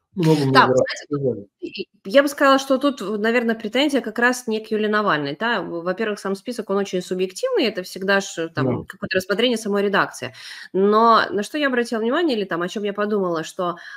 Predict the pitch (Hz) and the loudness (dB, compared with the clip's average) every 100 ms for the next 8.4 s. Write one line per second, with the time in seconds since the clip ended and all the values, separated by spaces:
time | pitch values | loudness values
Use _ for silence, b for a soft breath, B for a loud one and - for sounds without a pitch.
0 | B 165 170 160 - 330 - - 220 220 | B -2 -2 -2 -4 -4 -10 -6 -4 -2
1 | 311 302 - 190 202 208 - 247 196 - | -4 -6 -4 -2 -2 -4 0 2 0 -2
2 | 165 165 165 160 156 147 - 196 208 320 | -6 -6 -4 -4 -4 -6 -4 -4 -2 -4
3 | - 247 240 240 220 220 233 233 - 233 | -2 -4 -2 -2 -2 -2 -4 -6 -6 -6
4 | 208 190 175 220 226 - - 202 _ 180 | -4 -4 -4 -4 -4 -10 -8 -8 _ 0
5 | 202 311 - 196 - - 277 415 - - | 0 -2 -4 -8 -8 -4 0 0 -2 -4
6 | 214 196 180 - - 196 202 196 175 185 | -2 -2 -4 -10 -16 -10 -6 -6 -6 -4
7 | 202 233 - - - 185 196 190 160 - | -2 -2 -4 -16 -8 -6 -4 -4 -4 -8
8 | 160 196 - 190 | -4 -4 -2 -6